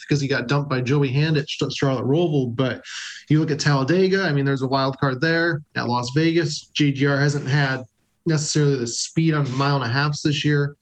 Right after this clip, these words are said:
So even though Hamlin won that race. Um, so yeah, I'm not surprised per se, except maybe Kyle. I, I, I'm surprised that, I'll be, I'll say this.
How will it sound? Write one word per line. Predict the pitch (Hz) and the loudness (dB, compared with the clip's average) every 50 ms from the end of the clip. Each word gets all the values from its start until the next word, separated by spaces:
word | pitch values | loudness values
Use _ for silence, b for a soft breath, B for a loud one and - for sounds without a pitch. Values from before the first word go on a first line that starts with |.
| B B B B B B B - - - - _ _ - | B B B B B B B -20 -20 -20 -20 _ _ -8
So | - - - - 170 151 139 131 127 - - - - _ _ - | -4 -2 0 2 2 2 2 0 -2 -4 -8 -10 -14 _ _ -2
even | - 180 147 143 | 0 2 4 4
though | 139 135 | 2 2
Hamlin | 120 135 147 143 135 131 127 | 2 2 2 2 2 0 0
won | 135 127 | 0 0
that | 123 113 110 | 0 0 0
race. | 120 131 123 120 117 - - B B B B B B B B - | 0 0 0 -2 -4 -6 -8 B B B B B B B B -2
Um, | 170 147 147 143 143 143 135 135 127 120 117 117 - - _ _ _ _ _ _ _ _ - | 2 4 4 4 4 4 2 2 0 0 -2 -6 -8 -12 _ _ _ _ _ _ _ _ -12
so | - - - 190 | -8 -4 -2 2
yeah, | 208 190 139 101 | 2 2 2 2
I'm | 123 151 185 214 | 0 0 0 0
not | 226 196 160 | 0 0 -2
surprised | 143 - - 180 - - - _ _ - - - 190 180 185 196 202 202 202 - - | -4 -2 -4 -4 -4 -6 -14 _ _ -6 -2 0 0 2 2 2 0 0 -2 -4 -2
per | - 208 202 | 0 0 0
se, | 180 - - 196 196 190 190 190 190 175 - - _ _ _ _ _ _ - | 0 -2 -2 -2 0 0 0 0 0 -2 -4 -10 _ _ _ _ _ _ -4
except | 208 151 - 185 165 | -4 -2 -2 -2 0
maybe | 156 165 165 147 147 | 2 2 2 2 0
Kyle. | 147 - 170 170 170 170 165 165 165 156 147 151 B B B B - | 0 0 0 2 2 2 2 2 2 0 -2 -4 B B B B -2
I, | 185 196 254 240 | 0 0 0 0
I, | - 220 233 247 262 - | 0 0 0 0 0 0
I'm | 262 233 | 0 0
surprised | - 240 - - 262 277 277 233 | 0 0 0 0 2 2 2 2
that, | 233 180 - - | 0 0 0 0
I'll | - 165 170 | -2 -2 0
be, | 185 233 - - - - - | 0 -2 -2 -2 -4 -4 -2
I'll | 160 175 | -2 0
say | 175 175 - - 165 147 | -2 -2 -2 0 2 2
this. | 147 147 - - - | 2 0 -2 -4 -8